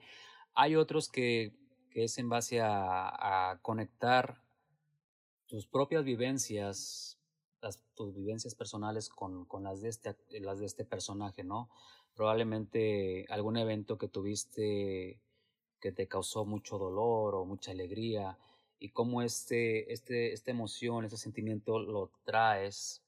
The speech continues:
para darle vida a esta emoción de este personaje. Eh, es también, ya yo pienso que también es un, es un proceso muy espiritual, es como permitir,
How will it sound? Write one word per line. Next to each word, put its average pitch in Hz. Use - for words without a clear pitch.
para 101
darle 101
vida 101
a 95
esta 98
emoción 101
de 95
este 92
personaje. 120
Eh, 104
es 123
también, 123
ya 117
yo 143
pienso 160
que 147
también 117
es 131
un, 131
es 117
un 135
proceso 110
muy 113
espiritual, 107
es 107
como 92
permitir, 110